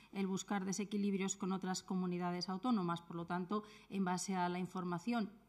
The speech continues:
que se, con la que se haya trabajado, eh, y en esa solicitud de que haya transparencia, entendemos que se debe tener la documentación y poder hablar de este tema en el órgano que corresponde y no en debates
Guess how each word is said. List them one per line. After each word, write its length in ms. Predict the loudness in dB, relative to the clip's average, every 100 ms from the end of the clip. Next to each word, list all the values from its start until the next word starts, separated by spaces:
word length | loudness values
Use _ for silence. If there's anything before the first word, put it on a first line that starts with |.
| -4
que 280 | 0 0
se, 280 | 0 -4 -6
con 120 | -4 -4
la 100 | -2
que 100 | -4
se 100 | -4
haya 140 | -4
trabajado, 560 | -2 -2 0 0 0 -2 -8 -20 -10
eh, 280 | -4 -2 -2 2
y 100 | 2
en 80 |
esa 160 | 2 -2
solicitud 500 | -2 -2 0 0 0
de 140 | -2
que 160 | -4 -4
haya 220 | -2 -2
transparencia, 680 | -2 -4 -2 -2 -2 0 -2 -4 -18 -4
entendemos 600 | -2 0 0 0 -2 -2
que 100 | -2
se 140 | 0
debe 240 | 0 0
tener 380 | 0 0 0 0 -4
la 140 | -2
documentación 760 | 0 2 2 0 0 0 0 0
y 100 | -6
poder 300 | -2 -2 -2
hablar 340 | -2 -2 -2 -8 -20 -4
de 120 | 0
este 200 | 0 0
tema 240 | 0 2
en 120 | 4 2
el 260 | 2 -2 -10
órgano 400 | -4 0 2 2
que 100 | 0
corresponde 640 | -2 -2 -2 2 2 2
y 160 | -2 -2
no 220 | 0 2
en 100 | 2
debates 520 | 2 -2 0 -2 -4